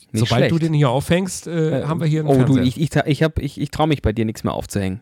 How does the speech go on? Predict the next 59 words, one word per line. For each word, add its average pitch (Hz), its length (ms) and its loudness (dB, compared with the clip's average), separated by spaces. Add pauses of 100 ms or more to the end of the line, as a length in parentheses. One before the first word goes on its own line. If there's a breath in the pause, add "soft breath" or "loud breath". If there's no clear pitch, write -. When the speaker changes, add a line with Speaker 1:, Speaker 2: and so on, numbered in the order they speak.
Speaker 1:
Ich, 123 160 -2
Speaker 2:
<laughs> 131 140 0
Ja, 135 280 2
zu - 160 -10
Recht. 127 220 0
Speaker 1:
so 139 240 2
ist 147 200 0
in 170 60 2
Speaker 2:
Zu - 20 2
Speaker 1:
meinem, 139 340 0
Speaker 2:
Recht. 117 120 -2
Speaker 1:
ich 131 80 -4
bin 156 140 0
in 147 100 0
Speaker 2:
Lass 139 180 0
Speaker 1:
meinem 143 40 0 (100)
Speaker 2:
uns 151 120 4
nicht, 196 140 2
Speaker 1:
Selbstbewusstsein 160 480 -2
Speaker 2:
lass 160 180 0
uns 196 140 -2
nicht 151 200 2
drüber 185 140 2
Speaker 1:
da, 170 100 4
Speaker 2:
reden, 165 180 2
aus 135 80 0
Speaker 1:
da 143 140 0
wirklich, 160 200 0
äh, 160 40 2
Speaker 2:
Versicherungsgründen. 127 480 -2
Speaker 1:
nachträglich 151 640 0
gestört. 123 500 0
Also 120 200 -2
das 131 200 -4
mach 143 220 2
ich 139 80 0
nicht 104 160 -2
mehr. - 160 -10 (760 soft breath)
Speaker 2:
Bitte 156 300 2
nicht, - 480 -2
äh, 123 160 2
aus 120 180 -2
Versicherungsgründen 117 880 0
hier 107 180 2
in 107 80 0
der 107 80 0
Öffentlichkeit, 107 680 -4
äh, 98 180 -6
einfach 165 300 2
Speaker 1:
Ja. 127 40 2
Speaker 2:
weglassen, 110 340 -2
das 90 80 -6
Thema. 151 100 6
Speaker 1:
Einfach 151 220 2
weglassen, 113 380 -2
alles 117 260 -4
klar. - 180 -16 (160)
Speaker 2:
Erzähl 233 220 2
doch, 233 100 4